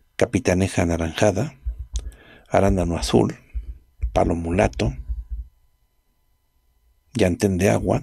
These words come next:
también, milenrama. Bueno, menciono otra vez la fórmula.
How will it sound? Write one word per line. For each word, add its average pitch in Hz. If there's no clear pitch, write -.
también, 90
milenrama. 95
Bueno, -
menciono 82
otra 82
vez 85
la 92
fórmula. -